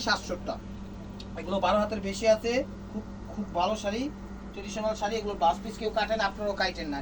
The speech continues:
ঠিক আছে? মসলিন টাইপের, তো খুব ভালো শাড়ি, সাতশো, ছয়শো এবং পাঁচশোর মধ্যে, ঠিক আছে? ভিডিওটা একদম দেখাইতেই থাকবো,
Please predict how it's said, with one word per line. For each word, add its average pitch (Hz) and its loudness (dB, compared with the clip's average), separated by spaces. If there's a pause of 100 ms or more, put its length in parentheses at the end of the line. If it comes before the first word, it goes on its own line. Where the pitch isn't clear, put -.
ঠিক 190 -2
আছে? - 0 (420)
মসলিন 214 0
টাইপের, 202 6 (200)
তো 196 -8
খুব 196 -8
ভালো 190 4 (100)
শাড়ি, 160 0 (140)
সাতশো, 202 0 (140)
ছয়শো 196 0 (120)
এবং 220 4 (1300)
পাঁচশোর 196 -2
মধ্যে, 151 -4 (100)
ঠিক 226 -4
আছে? 202 -4 (100)
ভিডিওটা 208 -2
একদম 214 -2 (120)
দেখাইতেই 220 0
থাকবো, 226 2